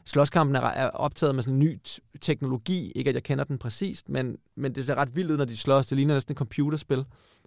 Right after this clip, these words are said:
Man er sådan, så er der pludselig, øhm, P O V, hvor du ser det fra den ene s-, synspunkt, og så ser du bare Conor McGregor, der står og slår imod dig. Øhm, så de bruger alle mulige forskellige tricks. Det er ikke helt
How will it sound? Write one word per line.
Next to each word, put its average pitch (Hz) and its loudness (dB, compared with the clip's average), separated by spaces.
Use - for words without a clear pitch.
Man 131 -2
er 123 -2
sådan, 123 -4
så - -6
er - 2
der 139 -2
pludselig, 131 -2
øhm, 120 -6
P - -2
O 135 6
V, 123 2
hvor 135 -4
du 123 -6
ser 135 -2
det 127 -6
fra 127 0
den 139 2
ene 135 -2
s-, - -8
synspunkt, 139 -2
og 120 -4
så 113 -4
ser 139 2
du 127 2
bare 123 -2
Conor 131 0
McGregor, 139 0
der 135 -2
står 120 -8
og - -6
slår 139 2
imod 127 0
dig. 139 -2
Øhm, 123 2
så 143 -4
de 131 -4
bruger 170 8
alle 175 6
mulige 170 2
forskellige 160 -2
tricks. 156 0
Det - -4
er - 0
ikke 180 -4
helt 190 -6